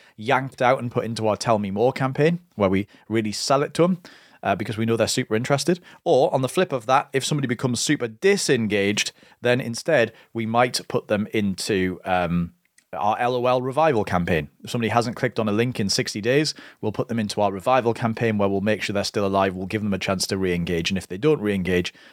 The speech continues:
then they'll get unsubscribed or deleted from our list. So that's how, kinda how this fits together from a point of view of what's a sn-, what's a s-, what's a daily email,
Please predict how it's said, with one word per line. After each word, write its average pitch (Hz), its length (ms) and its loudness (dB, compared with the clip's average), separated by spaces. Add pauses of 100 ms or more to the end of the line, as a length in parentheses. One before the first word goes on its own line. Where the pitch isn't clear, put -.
then 104 140 -2
they'll 98 160 0
get 98 200 -2
unsubscribed 92 720 -2
or 92 120 2
deleted 87 300 -2
from 85 160 -4
our 82 140 2
list. - 260 -4 (300)
So 135 140 -4
that's 180 260 0
how, 185 240 2
kinda 160 220 -2
how 139 140 4
this 135 200 0
fits - 260 0
together 110 380 2
from 110 160 -4
a 110 80 0
point 110 180 0
of 104 80 -6
view 113 140 -4
of 98 100 -6
what's 131 240 0
a 123 60 -2
sn-, - 180 -4
what's 120 220 0
a 139 40 2
s-, - 120 -2
what's 123 240 -2
a 127 40 -4
daily 113 400 0
email, 113 380 0